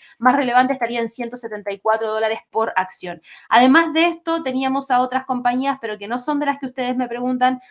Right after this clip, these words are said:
usualmente, así que yo voy a ir a revisar lo que pasó con Intuitive Surgical, que esta sí, eh, la vamos a revisar porque tuvo un retroceso bastante fuerte. En cuanto a reportes de ganancias trimestrales, los reportes fueron buenos.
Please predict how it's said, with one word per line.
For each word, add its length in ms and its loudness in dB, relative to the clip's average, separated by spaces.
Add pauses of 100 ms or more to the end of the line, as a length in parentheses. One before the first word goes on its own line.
(100)
usualmente, 600 -2
así 160 -8
que 100 -8
yo 100 -4
voy 120 -4
a 20 -4
ir 60 -2
a 40 -2
revisar 420 -2
lo 120 -6
que 80 -12
pasó 280 -10
con 160 -8
Intuitive 420 -8
Surgical, 640 -4
que 80 -10
esta 180 -12
sí, 380 -6 (240)
eh, 420 -6 (520)
la 200 0
vamos 200 -2
a 40 -6
revisar 360 -4
porque 160 -4
tuvo 400 -2
un 300 -6
retroceso 460 -6
bastante 420 -4
fuerte. 520 -6 (200)
En 180 -6
cuanto 240 -4
a 40 -6
reportes 400 -4
de 80 -2
ganancias 380 0
trimestrales, 460 -4
los 120 -2
reportes 400 -6
fueron 300 -2
buenos. 500 -2